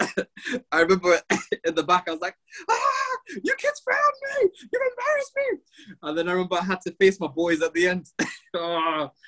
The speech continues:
and I was like, <laughs> they're like, "Yeah." No one said anything 'cause they knew it was bad. You're humiliated. They're like, "Yeah, Josh, I ain't gonna lie to you, bro. <laughs> This is what it is."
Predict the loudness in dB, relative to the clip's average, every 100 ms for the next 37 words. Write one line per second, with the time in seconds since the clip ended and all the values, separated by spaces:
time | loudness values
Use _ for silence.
0 | -16 -8 -4 -2 -2 -6 _ _ _ _
1 | -2 -2 -2 -4 0 0 0 -4 _ _
2 | _ _ _ _ -10 -8 -8 -10 _ -20
3 | -20 _ 4 8 8 8 4 4 4 2
4 | -2 -10 -10 -8 -4 -4 0 2 2 0
5 | -2 -2 0 -2 -2 _ -20 _ -2 -2
6 | -6 0 4 6 6 6 4 4 6 8
7 | 6 2 -4 -8 _ _ -8 2 4 6
8 | 4 0 _ -8 -2 0 0 -2 -8 -8
9 | _ -8 -4 -4 -4 -4 -6 -8 -10 -8
10 | -6 -6 -8 _ _ _ -6 -6 _ _
11 | _ _ _ -18 -2 -2 0 -4 0 0
12 | 2 2 4 4 2 0